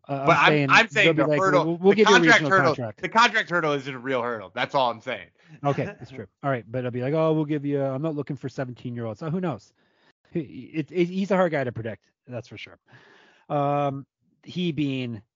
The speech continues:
Speaker 1: Mister, uh, Dana White, Mister Hana Height.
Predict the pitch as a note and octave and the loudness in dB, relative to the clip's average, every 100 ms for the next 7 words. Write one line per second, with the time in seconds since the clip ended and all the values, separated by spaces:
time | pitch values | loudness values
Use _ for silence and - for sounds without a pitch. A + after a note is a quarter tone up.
0 | _ C3 A#2 - A#2+ A2+ A2 G#2+ G#2 F#2+ | _ -10 -10 -8 -6 -6 -6 -8 -10 -12
1 | G#2 G2 F#2+ _ _ G#2 F#2+ F#2 C#3+ C#3+ | -14 -14 -18 _ _ -18 -18 -14 -10 -6
2 | E3 F3 C#3+ C3 A2+ B2 A2 - | -6 -4 -4 -4 -6 -8 -10 -16